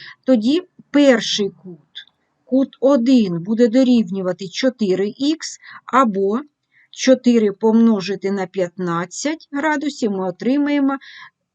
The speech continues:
шістдесят градусів. Самий менший кут знайшли. Тепер другий кут буде дорівнювати п'ять х. П'ять х, п'ять ми множимо на п'ятнадцять і отримаємо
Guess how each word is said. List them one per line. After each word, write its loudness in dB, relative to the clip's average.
шістдесят -4
градусів. -6
Самий 2
менший 0
кут -6
знайшли. -4
Тепер -2
другий 0
кут -10
буде -2
дорівнювати 2
п'ять -4
х. -16
П'ять 0
х, -16
п'ять 0
ми 6
множимо 4
на 0
п'ятнадцять -4
і 6
отримаємо 0